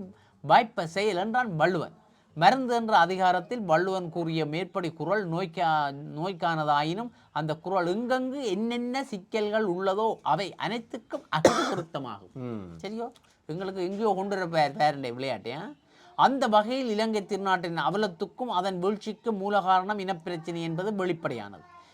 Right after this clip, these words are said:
Speaker 1: இருந்தும் அந்த உண்மையை இன்னும் தென்பகுதி சரியாக உணரவில்லை. நாங்க உணர்ந்துட்டு உணரப்போகுது என்று யோசிச்ச நாங்கள்,
Speaker 2: ம்.
Speaker 1: அஹ், பாதிக்கப்பட்டவர்கள் அவர்களும் அவர்கள் அதுக்கு அது தெரியும் என்று யோசிச்சோம், அதுவும் பிழைச்சிருச்சு. சரியோ?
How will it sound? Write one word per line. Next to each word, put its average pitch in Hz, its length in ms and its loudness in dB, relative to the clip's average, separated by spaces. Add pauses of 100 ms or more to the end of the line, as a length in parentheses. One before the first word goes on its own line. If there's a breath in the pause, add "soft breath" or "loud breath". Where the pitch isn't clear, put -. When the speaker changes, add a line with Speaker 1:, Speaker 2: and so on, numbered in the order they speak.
(120)
Speaker 1:
இருந்தும் 233 400 0
அந்த 196 260 2
உண்மையை 208 440 0
இன்னும் 190 300 -4
தென்பகுதி 196 480 -2
சரியாக 220 460 -2
உணரவில்லை. 110 520 -8 (160)
நாங்க 180 200 -6
உணர்ந்துட்டு 196 600 -4 (120)
உணரப்போகுது 185 460 -4
என்று 185 200 -8
யோசிச்ச 185 460 -2
நாங்கள், 156 320 -4
Speaker 2:
ம். 135 340 -12
Speaker 1:
அஹ், 180 180 -8
பாதிக்கப்பட்டவர்கள் 170 760 -2
அவர்களும் 160 420 -4
அவர்கள் 175 460 -4
அதுக்கு 160 540 0
அது 151 360 0
தெரியும் 175 300 -2
என்று 160 160 -4
யோசிச்சோம், 165 500 -6 (220 soft breath)
அதுவும் 156 360 -8
பிழைச்சிருச்சு. - 580 -18 (300)
சரியோ? 214 280 -8